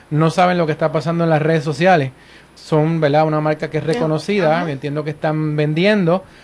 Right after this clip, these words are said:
Speaker 2: Ujú.
Speaker 1: eh, pero
Speaker 2: Es que tienen
Speaker 1: realmente,
Speaker 2: presencia mundial
Speaker 1: eh,
Speaker 2: y
Speaker 1: tú
Speaker 2: a
Speaker 1: sabes,
Speaker 2: lo mejor no están pendientes a lo que está pasando en Puerto Rico.
Speaker 1: Sí, pero es que localmente hay unas personas que son las que trajeron el proyecto y, y, y, y, y son los que están dando cara localmente por esto.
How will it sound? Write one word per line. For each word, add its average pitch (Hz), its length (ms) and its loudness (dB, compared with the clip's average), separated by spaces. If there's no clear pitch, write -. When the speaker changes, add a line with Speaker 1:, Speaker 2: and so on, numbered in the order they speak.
Speaker 2:
Ujú. 247 180 -10
Speaker 1:
eh, 139 800 2
pero 160 200 4
Speaker 2:
Es 156 60 4
que 151 40 2
tienen 156 240 4
Speaker 1:
realmente, 196 220 2
Speaker 2:
presencia 320 320 2
mundial 285 540 -2
Speaker 1:
eh, 151 320 -16
Speaker 2:
y 254 80 -8
Speaker 1:
tú 233 60 2
Speaker 2:
a 226 40 2
Speaker 1:
sabes, 170 200 4
Speaker 2:
lo 220 60 0
mejor 220 160 -2
no 269 100 -2
están 311 220 -2
pendientes 302 380 -4
a - 20 -2
lo 320 100 -4
que 285 60 -6
está 233 180 -6
pasando 294 340 -6
en 294 60 -6
Puerto 240 320 -6
Rico. 208 160 -10
Speaker 1:
Sí, 220 180 -6
pero 165 140 -2
es 156 80 -4
que 202 240 -2
localmente 190 540 0
hay 196 100 -2
unas 208 140 -2
personas 196 380 -4
que 170 100 -8
son 185 180 -6
las 190 100 -4
que 180 120 -4
trajeron 170 420 0
el 180 80 -2
proyecto 170 720 -2
y, 143 40 -8
y, 131 600 -8
y, 143 60 -12
y, 123 420 -12
y 123 80 -14
son 160 160 -8
los 233 80 -2
que 208 60 -6
están 170 180 -4
dando 165 180 -2
cara 165 200 0
localmente 151 480 -2
por 143 160 -2
esto. 196 320 -4